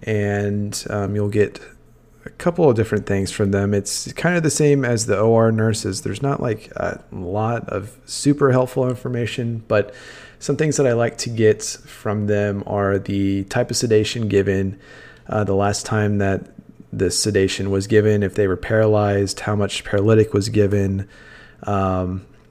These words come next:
and then any vasopressors that were given in the last administered time. Um, I know there's a meme about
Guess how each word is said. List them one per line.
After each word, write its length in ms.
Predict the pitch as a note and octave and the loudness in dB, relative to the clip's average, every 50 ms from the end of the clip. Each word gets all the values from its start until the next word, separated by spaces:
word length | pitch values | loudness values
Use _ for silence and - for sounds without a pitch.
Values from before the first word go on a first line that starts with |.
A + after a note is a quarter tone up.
| _ _ _ _ - - - - _ _ - | _ _ _ _ -20 -20 -20 -20 _ _ -8
and 140 | - A2+ A#2+ | -4 -2 0
then 140 | B2 B2 A#2+ | 0 0 0
any 220 | A#2+ B2+ B2+ C3 | 0 2 2 2
vasopressors 680 | A2+ A#2+ A#2 A#2 A#2 A2+ - - C#3 G#2+ - A#2 G#2+ G#2+ | 4 4 4 4 2 0 2 2 0 0 0 0 0 2
that 160 | A2 G#2 G#2+ | 2 2 2
were 280 | G#2+ G#2 G2+ G2 G2 G2 | 4 4 4 4 4 2
given 540 | A2+ A2+ A2+ A2+ G#2+ A2 A2 A2 G#2+ G#2+ G#2+ | 0 0 0 0 2 2 2 2 2 0 -2
in 140 | - G#2+ | -4 -6
the 100 | G2+ G2 | -4 -2
last 340 | G2 G2 G2 G2 G2+ G2 - - | -2 -2 -2 -2 -2 -4 -4 -4
administered 480 | G2 F#2+ G2 G2 G2 - - - G#2 - | -4 -2 -2 -2 -2 -4 -4 -6 -8 -6
time. 500 | - - A#2 A#2+ A#2 A2+ A2+ A#2 A2+ - - - - - - - - - - - | -2 0 2 4 4 4 2 0 -2 -6 -14 -20 -20 -20 -20 -20 -20 -20 -10 -4
Um, 280 | - A2 A2 G#2+ G#2 G#2 | 0 2 2 4 2 2
I 120 | F2+ G#2+ | 2 2
know 160 | A2+ A#2 A#2 A#2 | 2 2 4 4
there's 220 | A2+ A2+ A2 G#2 | 4 4 4 2
a 40 | G#2 | 0
meme 400 | G#2+ A2+ B2+ C#3 C#3 C#3+ C#3 C3+ | 0 2 4 6 6 6 6 4
about 380 | B2 A2+ A#2+ A2+ A2+ A2+ A2+ | 4 2 4 4 2 2 0